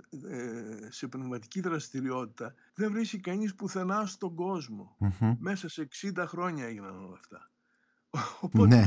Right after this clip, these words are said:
Speaker 1: αυτά
Speaker 2: αν το φανταστείς.
Speaker 1: ήθελα να τα πω. Ξύπνησε ο δάσκαλος μέσα μου.
Speaker 2: Ναι.
Speaker 1: Ήθελα να τα μάθει ο
Speaker 2: Ε,
Speaker 1: κόσμος.
Speaker 2: κύριε Αποστολίδη,
Speaker 1: Ε,
Speaker 2: είπα-
Speaker 1: κατηγορήθηκε ότι
Speaker 2: Μ.
Speaker 1: είχε πολύ κείμενο, λέει, και κούρασε το κείμενο του πολίτους. Οκ, δεν πειράζει. Ας μάθουν την ιστορία της Ελλάδας και ας τους κούρασε λιγάκι.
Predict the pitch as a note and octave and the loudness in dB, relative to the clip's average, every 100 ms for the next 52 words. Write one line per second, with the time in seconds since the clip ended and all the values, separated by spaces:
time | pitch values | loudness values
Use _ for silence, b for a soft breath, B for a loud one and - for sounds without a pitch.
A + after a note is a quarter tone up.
0 | - - - - - A2+ A#2 A#2 G#2 B2 | 6 -4 -12 -10 2 4 6 6 6 4
1 | A#2 A#2+ - F#3+ F#3 E3 - G#3 C#3+ - | 6 4 4 0 -6 -12 -8 -6 -6 -12
2 | - G#3+ F#3 F#3 F3 E3+ D#3+ G3 - C3 | -10 -8 -8 -10 -8 -6 -6 -8 -8 -8
3 | - D#3 D#3 - D3 A3+ - A2+ A#2 B2 | -8 -8 -8 -6 -6 -6 -8 4 10 12
4 | A#2+ A2 G3 F#3+ E3 D3+ F3+ F3+ D#3 C#3+ | 10 8 0 -2 -2 -2 -2 -2 -2 0
5 | B2+ C#3 B2+ G2+ B2+ F#3+ A3+ A#3+ G#3+ F#3+ | 6 8 8 6 8 10 10 10 10 12
6 | F3+ G#3 F#3+ E3 F#3 G3+ F#3+ G3 F#3+ F#3 | 12 10 8 8 6 4 0 -8 -6 -6
7 | G3 - _ E3 B2+ B2+ - F3+ - E3+ | -8 -18 _ 6 6 6 -6 -14 -10 -10
8 | E3 - F3+ D3+ D3 C#3 C#3+ E3 D3+ C3 | -10 -12 -10 -6 -6 -6 -6 -8 -8 -16
9 | - D3+ D3 - C3 A#2+ D#3+ D3 C3+ C3 | -10 -8 -8 -12 -16 -14 -12 -12 -12 -12
10 | C3+ C3 C3+ D#3 D3+ C#3 - b b b | -14 -12 -10 -8 -10 -14 -20 b b b
11 | b G#3 F#3 D#3+ D3+ F#3 E3+ C3+ B2+ B2+ | b -8 -4 -2 0 -2 -2 -2 -4 -4
12 | D#3 D#3 D3+ E3+ F3+ D#3+ C#3+ C#3 - C3+ | -6 -6 -4 -6 -4 -6 -6 -10 -10 -8
13 | D3+ D3 - D3+ D3+ E3 D#3 - D#3 - | -6 -8 -8 -12 -10 -10 -10 -10 -12 -12
14 | C#3+ - D3 A#2 - F#2 F#2 G2+ | -20 -8 -6 -6 -10 -12 -12 -16